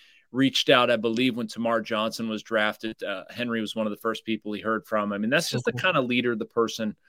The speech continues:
Speaker 1: that we're talking about. Um, but I, in following that, it was a really neat quote that you're, you're talking about, like, the military lifestyle and whatever. He said, "My whole life, I didn't wanna be a Major League Baseball player. That wasn't my first dream.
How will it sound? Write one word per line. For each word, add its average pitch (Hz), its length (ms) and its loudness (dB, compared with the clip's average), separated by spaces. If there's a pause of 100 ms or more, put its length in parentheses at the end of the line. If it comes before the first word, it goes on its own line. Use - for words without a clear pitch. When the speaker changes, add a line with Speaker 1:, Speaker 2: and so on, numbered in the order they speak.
(280)
Speaker 1:
that 120 120 -2
we're 117 100 -6
talking 110 440 -2
about. 98 360 -2 (400)
Um, 101 460 2 (240)
but 143 120 10
I, 135 180 6
in 131 720 -6
following 170 640 4
that, 104 280 -2
it 113 60 -8
was 113 140 -2
a 120 80 -2
really 147 260 4
neat 117 260 0 (340)
quote 110 420 4
that 95 140 -12
you're, 110 160 -4
you're 110 180 -8
talking 117 240 -2
about, 104 160 -6
like, 101 140 -12
the 107 60 -10
military 107 460 -2
lifestyle 101 380 -6
and 98 80 -10
whatever. 98 260 -6
He 98 60 -16
said, 104 140 -14
"My 131 180 0
whole 185 220 0
life, 135 260 2
I 120 120 4
didn't 143 180 -2
wanna 127 220 -2
be 107 160 -4
a 98 40 -6
Major 107 300 -8
League 101 160 -12
Baseball 98 400 -8
player. - 220 -14
That 98 160 -4
wasn't 123 240 -2
my 110 100 -4
first 107 320 -4
dream. 98 240 -10